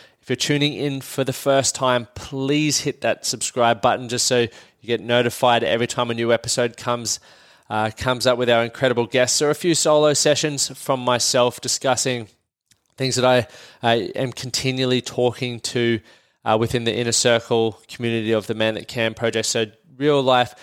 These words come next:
challenges that us as men face and how we're overcoming them, and I guess different perspectives around how all of us men perceive them. So there's a lot of value on these episodes, also in the inner circle group. So if you're not in the inner circle or even just the free Facebook group, head over to Facebook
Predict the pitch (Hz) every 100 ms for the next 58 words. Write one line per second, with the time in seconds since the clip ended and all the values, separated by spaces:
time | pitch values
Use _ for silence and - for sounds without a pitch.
0 | - _ - 127 123 113 107 113 113 -
1 | 113 - 113 120 117 107 - 127 127 131
2 | 110 131 143 139 127 113 - 123 120 120
3 | 117 113 110 - - - 120 123 123 120
4 | 110 - 123 - 120 135 113 117 117 117
5 | 117 120 117 113 113 - 113 113 113 110
6 | - 113 110 110 - 120 - - 123 123
7 | 113 104 117 113 104 113 110 107 123 135
8 | 123 117 123 123 117 110 - - _ 120
9 | 117 117 127 120 - 127 120 - 156 143
10 | 139 123 127 - 127 127 120 - 123 -
11 | 107 123 - 123 131 147 147 147 135 117
12 | - _ _ _ 139 123 135 131 131 120
13 | 123 127 123 123 - - - 131 131 -
14 | 135 131 135 - 143 143 - 139 135 123
15 | 110 123 - 123 117 127 117